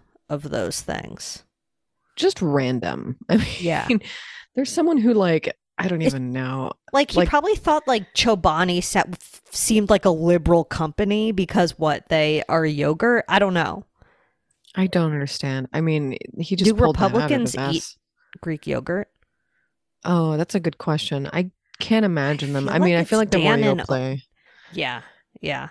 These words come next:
Speaker 2: Dannon. The more
Speaker 1: Dannon.
Speaker 2: recognizable brands, they kinda, like, I don't know, those, like,
Speaker 1: They don't
Speaker 2: those
Speaker 1: want
Speaker 2: ones
Speaker 1: anything
Speaker 2: that
Speaker 1: that
Speaker 2: taste like
Speaker 1: sounds foreign.
Speaker 2: cheesecake. <laughs>
Speaker 1: Oh, sir. They don't want anything that sounds foreign. They want something that has Oreos in it. <laughs> We're being so rude. Um, but it's true.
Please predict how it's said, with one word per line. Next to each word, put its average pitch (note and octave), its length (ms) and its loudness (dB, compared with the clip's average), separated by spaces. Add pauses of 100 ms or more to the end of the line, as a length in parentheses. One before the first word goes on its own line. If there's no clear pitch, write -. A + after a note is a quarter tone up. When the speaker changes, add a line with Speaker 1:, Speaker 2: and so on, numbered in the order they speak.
Speaker 2:
Dannon. C#3 600 -2
The G3+ 80 0
more A3 180 4
Speaker 1:
Dannon. G#3+ 60 0
Speaker 2:
recognizable C#3+ 680 0
brands, B2+ 540 -2
they E3+ 100 2
kinda, A3+ 260 0
like, E3+ 380 0
I D3+ 40 -12
don't C3+ 100 -8
know, A#2 140 -8
those, C3+ 240 -6
like, D3 260 -4 (1040)
Speaker 1:
They B3 120 4
don't G4+ 100 0
Speaker 2:
those D4 160 6
Speaker 1:
want - 40 -4
Speaker 2:
ones F3 120 4
Speaker 1:
anything F#3 220 2
Speaker 2:
that D#3 80 -2
Speaker 1:
that D#3 80 0
Speaker 2:
taste D#3 200 2
like D3+ 120 2
Speaker 1:
sounds - 120 -6 (140)
foreign. F3 400 0
Speaker 2:
cheesecake. G#3 300 -2 (240)
<laughs> - 60 -18 (840)
Speaker 1:
Oh, E3+ 320 0
sir. - 300 -6
They C4 100 4
don't F#4 120 4
want F#4+ 140 4
anything A3 320 2
that G#3+ 140 0
sounds G3+ 240 0
foreign. D3+ 480 0
They F3 80 0
want A3 180 0
something A#3 200 -4
that G#3+ 80 4
has G#3 140 2
Oreos D3 540 0
in C#3 80 -6
it. C#3 140 -4
<laughs> - 40 -2
We're A3+ 140 2
being F#3+ 240 0
so D#3 240 0
rude. C#3 340 -6 (380)
Um, E3+ 240 2
but E3 140 4
it's - 160 -2
true. - 200 -8